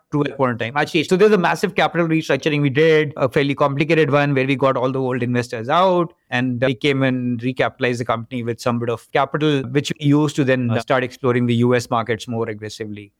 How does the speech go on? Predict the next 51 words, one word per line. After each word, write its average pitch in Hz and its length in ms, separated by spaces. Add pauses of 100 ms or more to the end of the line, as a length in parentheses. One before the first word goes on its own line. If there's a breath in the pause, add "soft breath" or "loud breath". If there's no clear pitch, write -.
(340)
By 135 80
two 139 100
thousand 156 260
five 156 300
or 156 120
so, - 180
it 143 100
was 143 200
evident 139 320
to 139 140
us 131 120
that 123 280
while 139 340 (380)
U 135 180
S 143 140
is 139 80
definitely 185 400
an 151 80
attractive 139 360
market, 123 320
very 147 160
large 131 340
market, 143 360 (200)
it 151 180
was 175 180
also, 170 420
we 151 140
are 180 60
not 190 100
the 180 80
only 165 160
smart 135 300
guys 135 160
who 131 80
had 123 100
figured 120 220
it 113 100
out. 98 160
It 127 100
was 135 140
a 127 40
much 123 180
more 120 100
competitive 135 640
market. 117 420
And 139 140
that's 160 160
the 240 80
time 208 180
when 226 120
pharma 156 720